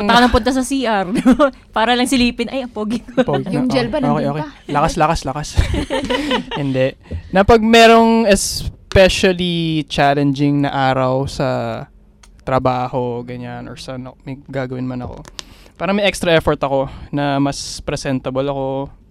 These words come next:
Speaker 2: mas mabango ako, na yung damit ko mas pinag-isipan compared to other days, na pag alam kong okay yung itsura ko,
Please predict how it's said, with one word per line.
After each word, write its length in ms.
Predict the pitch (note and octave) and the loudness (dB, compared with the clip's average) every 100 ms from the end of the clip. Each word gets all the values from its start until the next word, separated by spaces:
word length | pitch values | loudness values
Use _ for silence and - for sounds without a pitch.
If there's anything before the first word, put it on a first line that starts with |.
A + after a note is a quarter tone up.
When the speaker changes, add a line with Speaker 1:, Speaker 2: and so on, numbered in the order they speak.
| _ | _
Speaker 2:
mas 320 | C#3 C3 - | -16 -16 -14
mabango 460 | C3+ B2 B2 B2+ C3 | -14 -12 -8 -4 -4
ako, 220 | C#3 C3+ C3 C3 _ - - - - - | -6 -8 -10 -14 _ -20 -20 -20 -20 -16
na 380 | - B2+ A#2+ A#2+ - - - | -12 -10 -10 -12 -18 -20 -6
yung 160 | D3+ | 0
damit 260 | D3+ E3 D#3+ | 6 6 4
ko 240 | - D#3+ | 6 6
mas 420 | D#3 D3+ - - - | 6 2 -2 -8 -6
pinag-isipan 1080 | D#3 D3 C3+ D#3+ D#3+ D3+ D3+ C#3+ C3+ C#3 C3+ | -2 0 -2 -6 -4 0 2 4 4 0 -2
compared 440 | - C3+ C#3 B2+ | -2 -2 0 0
to 120 | B2 B2+ | -2 -4
other 240 | B2+ C#3 | -2 -4
days, 440 | C3+ C3 C3+ - | -4 -8 -10 -10
na 480 | E3 D#3 D#3 D3 D3 D3 _ - - _ | -4 0 0 0 -4 -8 _ -20 -20 _
pag 160 | F3+ | -2
alam 160 | G#3 A3+ | 2 2
kong 240 | A#3 A3+ | 2 4
okay 240 | G3+ F#3+ G3 | 4 4 4
yung 120 | F#3+ | 2
itsura 400 | F3+ - D#3 D3+ | -2 -2 0 2
ko, 260 | C#3 C3+ | 0 -4